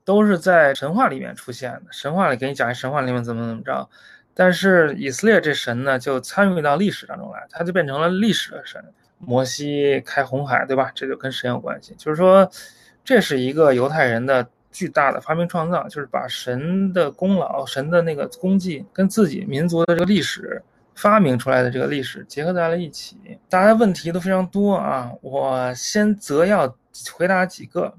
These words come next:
不会读希伯来文的人读什么比较好？读那个犹太研究圣经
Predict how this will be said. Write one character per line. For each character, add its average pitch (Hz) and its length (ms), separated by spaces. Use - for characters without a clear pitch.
不 185 140
会 226 160
读 175 120
希 190 140
伯 190 80
来 185 160
文 147 240
的 175 140
人 131 240
读 139 120
什 165 140
么 175 60
比 175 80
较 202 160
好？ 139 440
读 143 200
那 202 140
个 135 540
犹 147 180
太 202 220
研 123 180
究 220 160
圣 131 220
经 123 260